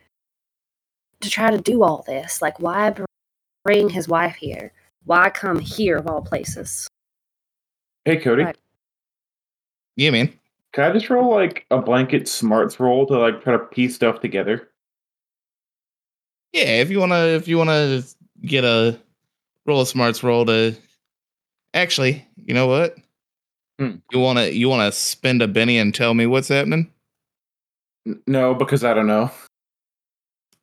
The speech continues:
Speaker 3: You can make it up. That's what the
Speaker 2: No.
Speaker 3: bennies are for.
Speaker 2: No,
Speaker 3: Yeah,
Speaker 2: I'm
Speaker 3: you,
Speaker 2: good.
Speaker 3: you, you can do a smarts roll.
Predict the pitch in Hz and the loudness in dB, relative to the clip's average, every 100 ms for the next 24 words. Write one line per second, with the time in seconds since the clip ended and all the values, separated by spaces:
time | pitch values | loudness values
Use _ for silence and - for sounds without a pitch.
0 | - - 107 101 98 98 104 104 107 104 | -16 -6 -4 -2 0 2 2 2 2 0
1 | 113 110 - _ _ _ _ 123 127 127 | 2 0 -2 _ _ _ _ -2 0 2
2 | 131 131 147 147 143 139 120 120 110 - | 2 0 0 0 0 0 -2 0 0 0
3 | - _ _ - 117 120 107 110 131 131 | -6 _ _ -4 -2 2 2 2 2 2
4 | 127 131 131 131 113 120 127 131 123 107 | -2 -4 -2 0 0 0 2 0 0 0
5 | 95 95 95 101 | 0 0 0 -2